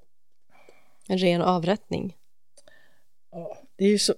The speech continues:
Speaker 2: det är ju så otäckt så det går, det är svårt
Speaker 1: Mm.
Speaker 2: att.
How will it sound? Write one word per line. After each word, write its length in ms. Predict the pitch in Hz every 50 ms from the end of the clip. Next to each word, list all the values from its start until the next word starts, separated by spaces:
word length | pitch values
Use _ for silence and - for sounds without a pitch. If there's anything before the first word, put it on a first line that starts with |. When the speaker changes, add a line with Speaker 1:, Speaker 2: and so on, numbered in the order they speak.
| - -
Speaker 2:
det 100 | - 220
är 40 | 220
ju 120 | 226 247 233
så 120 | - - -
otäckt 400 | - 208 196 - - 226 220 -
så 120 | - - 196
det 80 | 196
går, 200 | 202 - 220 208 196 - - - -
det 80 | - 202
är 40 |
svårt 380 | - - - 226 208 165 156 151
Speaker 1:
Mm. 80 | 202 196 196 190
Speaker 2:
att. 60 | 196